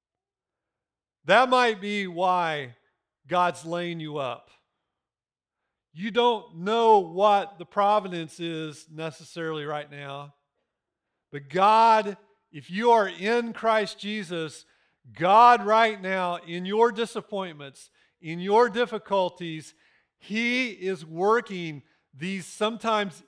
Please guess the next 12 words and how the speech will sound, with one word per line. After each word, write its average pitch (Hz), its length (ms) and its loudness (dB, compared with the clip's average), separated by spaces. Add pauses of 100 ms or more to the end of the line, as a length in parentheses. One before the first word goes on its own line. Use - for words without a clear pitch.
evil 214 460 -4
things 160 520 -12 (120)
for 170 120 -8
your 180 380 -8
own 165 280 -10
good 139 520 -6 (320)
and 156 260 -10
ultimately 175 720 -2
for 135 180 -14
his 135 220 -12
own 127 180 -14
glory. 107 380 -16